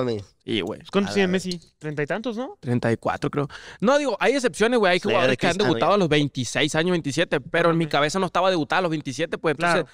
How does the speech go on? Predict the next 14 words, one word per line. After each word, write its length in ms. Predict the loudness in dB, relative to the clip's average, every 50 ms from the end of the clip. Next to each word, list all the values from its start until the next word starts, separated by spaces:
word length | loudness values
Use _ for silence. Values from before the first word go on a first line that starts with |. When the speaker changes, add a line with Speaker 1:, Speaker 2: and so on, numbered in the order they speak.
| -18 -6 _
Speaker 2:
me 80 | 0 2
empecé 220 | 2 2 0 0 -2
a 20 |
hacer 180 | -2 -2 -2 0
viejo 260 | 0 -2 -2 0 -2
así 240 | -2 -2 0 0 2
de, 300 | 4 4 4 4 2 2
de, 200 | 0 -2 -4 -4 -6
mentalmente 520 | -2 -2 -2 0 0 0 0 0 -2 0 0
ya 40 | 0
estaba 300 | 0 2 2 2 2 0
tirado 320 | 0 0 2 2 2 2 0
yo, 120 | -2 -4 -6
güey. 100 | -10